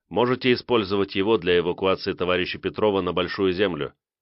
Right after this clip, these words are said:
Предложение очень порадовало парнишку. Я объяснил, где самолёт стоит, лесок этот парню был знаком,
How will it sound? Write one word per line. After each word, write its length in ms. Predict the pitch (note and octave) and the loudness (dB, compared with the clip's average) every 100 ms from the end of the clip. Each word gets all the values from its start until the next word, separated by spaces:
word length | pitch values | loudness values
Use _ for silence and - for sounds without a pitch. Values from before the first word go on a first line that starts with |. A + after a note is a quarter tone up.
| _ _ _ _ - | _ _ _ _ -8
Предложение 720 | C#2+ D#2+ E2+ E2+ G#2 G2 F#2+ | -4 0 0 2 0 0 -2
очень 400 | - G2 - F#2 | 0 -2 -2 -6
порадовало 600 | E2 G2 G2 D#2+ D#2+ D#2 | -2 0 0 0 -2 -2
парнишку. 640 | D2 E2 D#2+ D#2 - D2 C2+ _ _ _ _ _ | -2 -4 -4 -6 -6 -10 -10 _ _ _ _ _
Я 240 | - E2 A#2+ | -6 0 0
объяснил, 500 | A#2 A#2 - A#2+ G#2+ | 0 -4 0 0 0
где 180 | F2+ G2 | 0 -2
самолёт 440 | F#2 D#2+ E2 F#2 | 0 0 0 0
стоит, 420 | - F#2 F#2+ - _ _ _ | 0 0 0 -2 _ _ _
лесок 480 | - F2 F#2+ B2 A2 | -4 -2 2 0 0
этот 280 | G2+ G2 - | 0 0 0
парню 300 | G2 F2 F2 | 0 0 -2
был 220 | E2+ F#2 | 0 -2
знаком, 560 | D#2 E2 D#2 F#2+ G#2 | -2 -6 -2 -2 -2